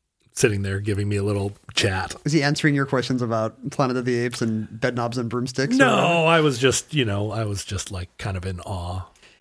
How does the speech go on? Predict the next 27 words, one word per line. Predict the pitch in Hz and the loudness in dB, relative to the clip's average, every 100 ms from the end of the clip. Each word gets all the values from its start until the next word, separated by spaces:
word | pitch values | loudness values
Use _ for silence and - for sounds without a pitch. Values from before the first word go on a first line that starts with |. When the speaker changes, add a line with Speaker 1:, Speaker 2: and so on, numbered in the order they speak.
| - | 0
Speaker 2:
And | 165 | 4
you | 170 | 6
missed | 180 190 | 4 2
your | 180 | 0
chance | - 185 175 | 4 4 4
to | - | 0
ask | 123 156 - | 2 0 0
him | 113 87 113 - | -2 -2 -6 -4
why. | 117 143 135 95 90 - | 0 2 2 0 -6 -8
Speaker 1:
Why? | - 117 170 104 85 _ | -4 -2 0 -2 -6 _
Well, | 151 139 | 8 8
he | 120 165 | 6 6
hadn't | 180 185 160 | 6 4 4
done | 160 247 | 6 6
it | 302 - | 4 2
Speaker 2:
But | 160 170 | 4 4
may-, | |
Speaker 1:
yet. | 165 | 2
Speaker 2:
but | 160 160 | 2 4
maybe | 180 170 | 4 4
he | 175 | 2
was | 156 | 4
already | 160 135 | 2 0
a | |
fan | - - 156 156 | -2 0 2 0
of | 92 | -2
hers. | - - - | -10 -14 -18